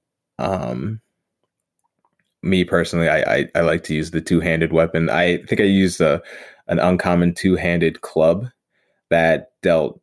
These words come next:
not only really good physical damage, it dealt awesome, uh, stun damage. So I was constantly using blood abilities and trying to, you know, throw from, <laughs> throw fucking blood spears at people, which was just fantastic.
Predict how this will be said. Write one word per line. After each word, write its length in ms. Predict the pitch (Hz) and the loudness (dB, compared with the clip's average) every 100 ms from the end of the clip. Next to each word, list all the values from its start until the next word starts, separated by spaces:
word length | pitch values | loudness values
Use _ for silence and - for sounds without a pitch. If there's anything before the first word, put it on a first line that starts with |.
| - | 0
not 160 | 92 | 2
only 200 | 90 90 | 2 2
really 260 | 80 85 85 | 0 2 2
good 160 | 85 82 | 0 0
physical 300 | 85 85 90 | -2 0 0
damage, 400 | 90 92 98 - | 2 2 0 0
it 60 | |
dealt 260 | 85 78 - - | 0 0 -2 0
awesome, 600 | 78 82 92 85 82 85 - - | 2 2 0 0 -2 -8 -12 -4
uh, 140 | 76 | -4
stun 340 | - - 85 85 | -2 0 0 2
damage. 400 | 90 92 95 87 | 0 0 0 2
So 100 | 80 | 2
I 100 | 78 | 4
was 200 | 78 - | 2 -4
constantly 480 | - 76 82 78 | -6 -4 0 0
using 280 | 76 80 80 | 0 -2 -4
blood 240 | 78 76 78 | 0 0 0
abilities 640 | 80 78 76 78 71 - | 2 2 2 2 0 0
and 120 | 76 | -4
trying 320 | - 50 62 | -2 -2 0
to, 260 | 58 55 - - - - - _ - | 0 0 -4 -10 -20 -20 -20 _ -6
you 120 | 80 | -2
know, 160 | 67 82 _ | -2 -4 _
throw 240 | - 78 80 | 0 2 2
from, 360 | - 78 - - | 0 -4 -4 -4
<laughs> 60 | |
throw 180 | - 90 | -2 -2
fucking 320 | 85 90 82 | 0 0 0
blood 260 | 71 78 82 | 2 2 0
spears 380 | - 73 67 76 | 0 0 0 -2
at 80 | |
people, 480 | - 73 73 78 85 - _ _ _ - | -2 -2 0 0 -2 -10 _ _ _ -12
which 260 | - 85 | -6 -2
was 340 | 69 64 - - _ | 0 0 -4 -14 _
just 160 | - - | -10 -6
fantastic. 580 | - - - - - | -6 -4 -6 -8 -14